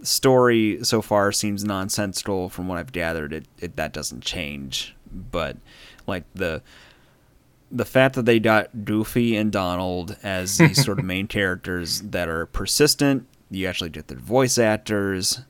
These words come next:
Speaker 1: uh, their writing seems true to their character, uh, which is important. Uh, I still persist in saying that Daffy is the superior duck.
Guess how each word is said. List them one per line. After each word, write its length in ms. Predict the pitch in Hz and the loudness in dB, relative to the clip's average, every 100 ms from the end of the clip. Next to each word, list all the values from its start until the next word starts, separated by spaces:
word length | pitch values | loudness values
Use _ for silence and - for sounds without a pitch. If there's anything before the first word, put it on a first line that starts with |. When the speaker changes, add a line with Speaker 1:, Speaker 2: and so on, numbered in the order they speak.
| _ - - - | _ -20 -20 -10
Speaker 1:
uh, 360 | 80 78 78 76 | -6 -4 -4 -6
their 460 | 127 92 71 95 87 | -12 -10 -2 0 0
writing 760 | 92 110 120 113 110 110 104 _ _ - | 2 2 4 2 2 0 -2 _ _ -2
seems 460 | - 117 104 98 | 0 2 0 -2
true 400 | - - 123 117 | -6 0 4 4
to 140 | 113 107 | 4 -2
their 140 | 78 | -2
character, 720 | - 107 101 113 - 120 123 127 - - - - - - | -4 -2 -2 -2 0 0 0 -4 -16 -20 -20 -20 -20 -6
uh, 460 | 104 104 101 101 98 - - | 0 2 2 0 -2 -8 -8
which 180 | 117 107 | -4 -2
is 140 | 101 | -2
important. 560 | 101 104 107 101 107 98 _ _ _ - - _ | -4 0 2 2 0 -4 _ _ _ -20 -20 _
Uh, 300 | 87 76 76 - | -6 -4 -6 -6
I 120 | 92 | -4
still 760 | 92 - 110 104 98 95 92 85 - - _ _ _ _ _ | -2 -2 0 2 2 0 -2 -4 -10 -20 _ _ _ _ _
persist 500 | - 104 - 110 - | -4 0 2 0 0
in 100 | 101 98 | -4 -2
saying 560 | 107 95 92 90 90 | 0 0 -2 -4 -4
that 380 | 90 90 82 69 | -4 -4 -4 -6
Daffy 400 | 95 90 - 101 | -2 -2 -2 -4
is 120 | 95 | -6
the 80 | 92 | -4
superior 560 | - 101 98 92 87 78 | -4 -2 -4 -4 -4 -6
duck. 340 | 87 104 - | -4 -4 -4